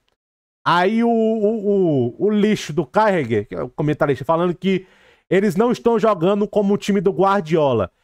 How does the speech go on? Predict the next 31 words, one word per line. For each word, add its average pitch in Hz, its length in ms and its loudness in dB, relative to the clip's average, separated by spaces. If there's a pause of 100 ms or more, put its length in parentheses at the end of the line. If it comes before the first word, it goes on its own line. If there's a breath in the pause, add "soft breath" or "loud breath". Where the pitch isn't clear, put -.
(160 soft breath)
É 151 140 2
muito 208 380 0
mais 185 400 2
uma 196 120 0
estratégia 190 680 0
do 185 120 -2
José 180 360 0
Mourinho, 143 500 0
né? 147 220 -6
Falando 151 420 0
do 151 140 -2
Arteta. 139 520 -4 (760)
Aí 202 760 0 (720 soft breath)
o 180 120 2
Arteta 190 340 0
falando 180 320 0
que - 80 -14
tava 175 260 2
muito 202 360 0
orgulhoso 175 400 0
do 143 140 0
time, 208 580 -2
especialmente 185 840 0
na 175 140 0
situação 165 580 -2
que 170 140 -4
estamos 202 520 0
passando 170 420 0
no 165 120 0
momento, 180 560 0 (320 soft breath)
lesões. 170 840 0